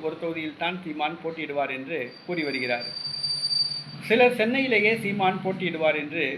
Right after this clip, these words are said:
கூறி வருகின்றனர். இந்த சூழ்நிலையில் சீமான் எந்த தொகுதியில் போட்டியிடுவார் என்ற எதிர்பார்ப்பு அனைத்து அரசியல் கட்சி தலைவர்கள் மத்தியிலும் ஒரு எதிர்பார்ப்பை ஏற்படுத்தியுள்ளது.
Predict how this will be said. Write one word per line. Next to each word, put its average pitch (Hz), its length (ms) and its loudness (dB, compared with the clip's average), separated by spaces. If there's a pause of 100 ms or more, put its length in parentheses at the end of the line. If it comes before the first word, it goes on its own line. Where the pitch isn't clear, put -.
(100)
கூறி 180 160 0
வருகின்றனர். 131 580 -2 (120)
இந்த 165 160 0
சூழ்நிலையில் 151 580 -2 (440)
சீமான் 226 480 0
எந்த 180 240 0
தொகுதியில் 175 520 -2
போட்டியிடுவார் 156 600 0
என்ற 147 200 -6
எதிர்பார்ப்பு 156 600 2 (160)
அனைத்து 180 420 -2 (300)
அரசியல் 170 520 -2
கட்சி 143 300 -4 (240)
தலைவர்கள் 147 440 0
மத்தியிலும் 160 500 -6 (720)
ஒரு 185 140 4
எதிர்பார்ப்பை 185 680 4
ஏற்படுத்தியுள்ளது. 143 720 -2